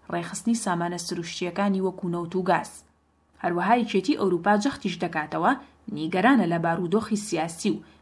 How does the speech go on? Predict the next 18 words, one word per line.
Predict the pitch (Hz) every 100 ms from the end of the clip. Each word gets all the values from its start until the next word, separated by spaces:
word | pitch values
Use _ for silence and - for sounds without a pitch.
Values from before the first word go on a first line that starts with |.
| -
ململانێ | 180 165 165 170 170
ناوخۆییەکانی | 170 170 175 170 175 208 202 185
هێزە | 175 175 -
سیاسیەکانی | 170 170 165 160 160 147
عێراق. | 190 190 - _ _ _ _ _ _ _ _ -
سەبارەت | - 208 220 349 392
بە | 214 196
بارودۆخی | 190 202 196 285 247 233
سیاسی | - 185 190 - 233
هەرێمی | 202 196 247 247 -
کوردستانیش | 190 190 - 262 202 165 254 - - _ _ -
لە | - -
نوێترین | 190 - 349 302
پێشهاتدا | - 180 - 214 180 - 139 - _ _ -
یەکێتی | - 190 196 330 302
نیشتیمانی | 220 - 196 180 208 262
کوردستان | - 180 180 - 240 202
و | 156